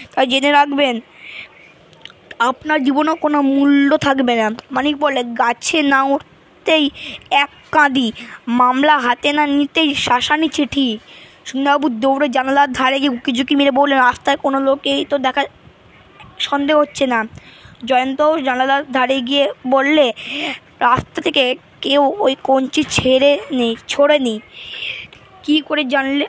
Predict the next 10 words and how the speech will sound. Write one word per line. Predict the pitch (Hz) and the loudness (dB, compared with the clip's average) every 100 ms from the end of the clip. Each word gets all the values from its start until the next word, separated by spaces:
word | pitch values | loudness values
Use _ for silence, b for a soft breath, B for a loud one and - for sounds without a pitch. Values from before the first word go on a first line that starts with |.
| - | -4
"আমরা | 277 262 285 294 294 294 302 | -2 -2 -6 -8 -4 0 0
আছি | 311 - 311 | -2 -4 -6
দোতলায়, | 254 277 269 262 233 220 | -2 -2 0 0 0 -2
নিচে | 226 233 - 277 | -4 -6 -2 0
রাস্তা | 269 269 - 294 | 0 -2 -2 -4
থেকে | 277 277 262 | -2 -2 -4
কেউ | 262 277 | 0 -2
তীর | 269 262 247 | -2 -4 -6
ছুড়লে | - 302 269 | -2 0 2
ওটা | 262 254 254 | 2 0 -4